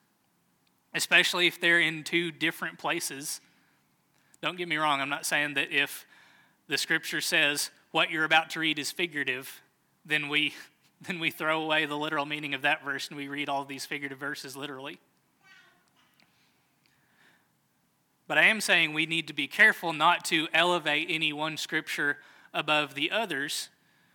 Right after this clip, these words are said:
to the point that we begin to twist scripture to mean something that it does not say.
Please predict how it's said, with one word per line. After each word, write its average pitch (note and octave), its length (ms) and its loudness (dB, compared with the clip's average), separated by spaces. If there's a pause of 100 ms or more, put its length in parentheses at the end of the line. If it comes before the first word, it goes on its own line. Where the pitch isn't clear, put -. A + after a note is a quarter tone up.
(340)
to F#3+ 140 0
the E3+ 100 -4
point E3+ 380 -4
that D#3 160 -2
we D#3 160 -2
begin D3 420 -4
to D3+ 160 -6
twist - 420 -4
scripture F3 540 -4
to D#3+ 120 -8
mean D#3 280 -8
something D#3 400 -8
that C#3+ 160 -4
it D#3+ 100 -12
does C#3 280 -4
not C#3 240 -10
say. C#3 320 -8